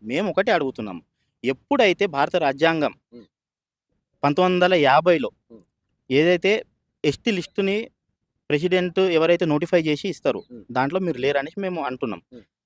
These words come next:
Speaker 1: మీరు నిజంగానే దాంట్లో ఉండి ఉంటే ఈ ధర్నాలు కానీ, రాస్తారోకోలు కానీ, ఈ
Speaker 2: Hmm.
Speaker 1: బహిరంగ చర్చలు కానీ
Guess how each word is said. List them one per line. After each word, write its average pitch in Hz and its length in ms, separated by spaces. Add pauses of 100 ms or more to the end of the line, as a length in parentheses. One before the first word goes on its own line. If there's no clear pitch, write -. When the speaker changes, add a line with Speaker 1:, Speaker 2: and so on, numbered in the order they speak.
(220)
Speaker 1:
మీరు 185 260
నిజంగానే 208 640 (400)
దాంట్లో 160 300
ఉండి 175 180
ఉంటే 190 300 (420)
ఈ 208 260
ధర్నాలు 160 520
కానీ, 156 260
రాస్తారోకోలు 139 600
కానీ, 127 240
ఈ 160 380
Speaker 2:
Hmm. 147 100
Speaker 1:
బహిరంగ 165 340 (480)
చర్చలు 139 280
కానీ 143 260